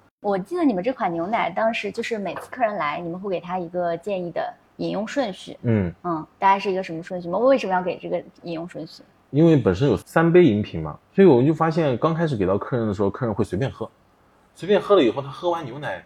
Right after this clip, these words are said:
Speaker 2: 他就会觉得牛奶好甜，然后喝其他东西就都不好喝。然后我们就会给到一些建议，就是说你可以先去喝一下你其中的牛奶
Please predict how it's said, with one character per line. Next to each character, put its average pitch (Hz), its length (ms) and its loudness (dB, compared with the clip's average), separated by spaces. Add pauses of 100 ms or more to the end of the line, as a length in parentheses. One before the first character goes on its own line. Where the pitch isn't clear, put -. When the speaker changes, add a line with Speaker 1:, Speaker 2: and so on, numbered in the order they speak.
(160)
Speaker 2:
他 175 100 0
就 170 80 6
会 147 100 8
觉 104 160 4
得 113 260 2
牛 120 120 0
奶 135 80 2
好 85 220 -2
甜， 95 420 -4
然 110 160 0
后 120 80 0
喝 - 160 -2
其 - 160 -4
他 131 80 0
东 143 140 0
西 127 100 0
就 147 240 0 (320)
都 147 80 0
不 127 80 -2
好 87 100 -4
喝。 90 280 -4 (280)
然 127 140 4
后 156 60 6
我 131 40 6
们 107 120 0
就 131 100 -2
会 123 140 2
给 90 120 -2
到 95 140 2
一 107 80 0
些 117 140 0
建 127 260 0
议， 101 160 -2
就 101 160 -2
是 95 60 -2
说 107 320 -4
你 110 100 -2
可 139 140 -2
以 127 40 6
先 151 460 -4
去 98 540 -2
喝 120 260 -6
一 113 140 -2
下 107 160 -2
你 87 120 -4
其 - 160 -10
中 123 160 -6
的 98 160 -4
牛 92 140 -6
奶 117 80 -6